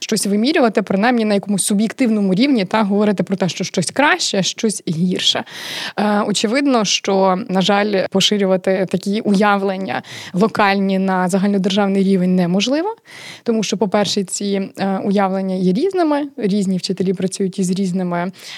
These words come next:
е, в різних закладах освіти з різними історіями і, е, з різними умовами, але, е, якраз для самого вчителя чи для самої вчительки, е, цей досвід є важливим для того, щоб надолужувати певні втрати, для того, щоб працювати із компенсації тих втрат, які є.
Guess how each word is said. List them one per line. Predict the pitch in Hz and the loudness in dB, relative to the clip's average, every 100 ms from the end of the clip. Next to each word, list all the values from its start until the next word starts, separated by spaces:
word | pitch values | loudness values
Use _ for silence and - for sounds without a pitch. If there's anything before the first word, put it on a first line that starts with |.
| - | -10
е, | 185 180 175 175 | -4 -2 -2 -2
в | 175 185 | 0 0
різних | 202 185 | 0 0
закладах | 196 185 185 180 | 0 0 -2 -2
освіти | 185 190 190 185 | -4 -2 -2 0
з | 180 | 0
різними | 190 190 185 | 2 2 0
історіями | 180 - 196 185 185 175 175 | -2 0 0 0 0 -2 -4
і, | 180 185 180 | -4 -4 -4
е, | - - 185 175 180 | -6 -6 -6 -6 -4
з | 165 | -2
різними | 190 180 180 170 170 170 | 0 0 0 -2 -2 -2
умовами, | 196 269 427 415 359 339 - - - - | 0 2 4 2 0 -2 -8 -14 -14 -6
але, | - 214 214 233 247 240 226 - | 0 2 4 6 6 6 4 2
е, | 214 214 214 | 0 2 2
якраз | 208 - 214 | 0 0 0
для | 190 202 | 2 0
самого | - 196 208 196 | 2 2 2 0
вчителя | 190 - 185 190 | -2 -2 0 0
чи | 190 - | -2 -2
для | 196 | -2
самої | - 196 202 | -2 -4 -4
вчительки, | 190 - 403 359 - 240 220 - - - | -2 -2 0 0 0 0 0 -8 -18 -6
е, | 208 202 | -4 -2
цей | 220 | 0
досвід | 202 214 - 190 | 2 0 0 0
є | 196 | 2
важливим | 196 - 339 269 | 0 0 0 2
для | 208 | 2
того, | 208 185 | 2 0
щоб | - 196 | 0 0
надолужувати | 202 196 214 339 392 311 269 254 | 0 2 2 2 2 0 0 0
певні | 240 240 226 | 0 2 0
втрати, | - 233 233 226 | 0 0 2 0
для | 190 185 | -2 0
того, | 196 180 | 0 0
щоб | 180 196 190 | -2 -4 -2
працювати | 202 - 196 214 240 208 | -4 -2 0 0 0 -2
із | 196 208 | -2 -2
компенсації | - 202 196 180 - 190 220 - 208 202 | -2 -2 0 0 0 0 0 -2 -4 -6
тих | - 196 - | -4 -4 -6
втрат, | - - 175 190 | -10 -6 -6 -6
які | - - | -10 -8
є. | 95 95 | -8 -10